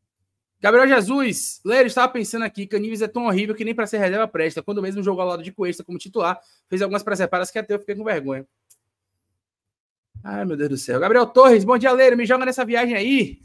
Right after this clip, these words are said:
<laughs> Bora, pô, bora com a gente. Bora com a gente. Tem lugar no carro, pô. Vai com a gente. É bom que a gente racha a gasosa, né? Facilita ainda mais.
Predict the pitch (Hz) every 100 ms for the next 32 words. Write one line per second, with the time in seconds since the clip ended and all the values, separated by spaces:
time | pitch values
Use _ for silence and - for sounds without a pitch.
0 | - 190 - 156 _ _ _ - 170 294
1 | 370 170 175 233 277 214 277 - - 190
2 | - 254 208 226 - _ _ _ - 330
3 | 349 285 277 202 220 - - _ _ _
4 | _ - 98 151 208 226 190 220 269 277
5 | 214 185 196 196 156 147 170 147 139 147
6 | 190 190 185 185 175 190 202 202 156 143
7 | -